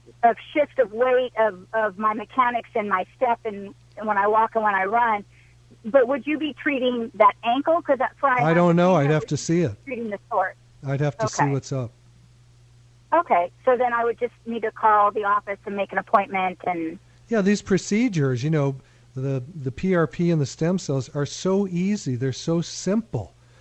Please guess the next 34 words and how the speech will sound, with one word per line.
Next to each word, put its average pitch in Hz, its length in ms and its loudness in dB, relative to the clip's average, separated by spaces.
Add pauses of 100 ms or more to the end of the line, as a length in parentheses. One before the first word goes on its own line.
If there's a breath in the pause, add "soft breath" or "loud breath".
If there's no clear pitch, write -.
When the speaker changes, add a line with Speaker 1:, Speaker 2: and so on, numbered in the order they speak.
(140 soft breath)
Speaker 2:
You 127 120 -4
walk 143 420 -2
in 165 220 0
and 151 120 2
you 131 100 0
walk 139 420 -4
out 151 540 -4 (440)
a 123 80 -6
half 143 300 -4
hour 147 260 0
later. 135 480 -2 (1500)
I 254 40 0
Speaker 1:
Now, 262 180 8
Speaker 2:
don't, - 160 4
I 160 120 2
don't 196 180 4
Speaker 1:
it, - 60 -8
Speaker 2:
get 202 160 4
Speaker 1:
I - 20 0
know 180 100 0
Speaker 2:
why 156 100 6
Speaker 1:
it's 143 100 -2
Speaker 2:
people 165 140 4 (120)
Speaker 1:
all 156 60 4
Speaker 2:
choose 170 320 2
Speaker 1:
new, 185 60 -2
Speaker 2:
surgery. 185 440 0
Speaker 1:
and 247 100 0
my, 247 260 -2 (440)
and 247 100 -2
I 247 80 -2
know 277 140 -2
my 359 180 -2
insurance 285 500 -8